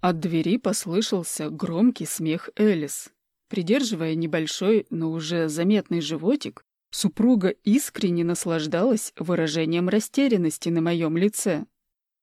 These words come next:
«Я же говорила, что Аби полностью пошла в тебя», вытирая с уголков глаз выступившие слезинки,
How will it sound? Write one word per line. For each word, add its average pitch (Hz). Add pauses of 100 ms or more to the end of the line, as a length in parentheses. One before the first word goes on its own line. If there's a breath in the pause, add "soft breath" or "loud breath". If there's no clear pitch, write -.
(140)
«Я 208
же 208
говорила, 196
что -
Аби 226 (140)
полностью 233
пошла 190
в -
тебя», 226 (360)
вытирая 202
с -
уголков 180
глаз 170
выступившие 170
слезинки, 170